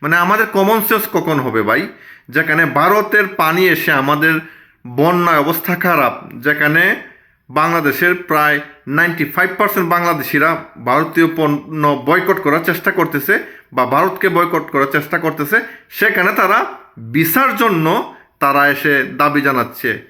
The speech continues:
এতে আমাদের ইজ্জতটা কই থাকলো ভাই? এখন যদি এইগুলা ভারতীয়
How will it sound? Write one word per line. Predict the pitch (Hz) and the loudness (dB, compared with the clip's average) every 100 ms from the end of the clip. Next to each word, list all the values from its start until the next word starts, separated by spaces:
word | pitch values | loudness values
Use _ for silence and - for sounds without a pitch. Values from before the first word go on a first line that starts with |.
| _ _ _ _ | _ _ _ _
এতে | 127 131 156 | -6 -2 0
আমাদের | 143 143 143 | 0 0 0
ইজ্জতটা | 131 135 139 | -2 -4 -4
কই | 160 170 180 | -4 0 0
থাকলো | 175 - 117 | 0 -2 -2
ভাই? | 113 147 202 - _ - | 0 -2 -4 -12 _ -6
এখন | 139 175 165 | -4 -2 0
যদি | 165 156 | 2 2
এইগুলা | 147 160 | 4 2
ভারতীয় | 151 151 156 160 156 156 | 4 2 0 0 0 0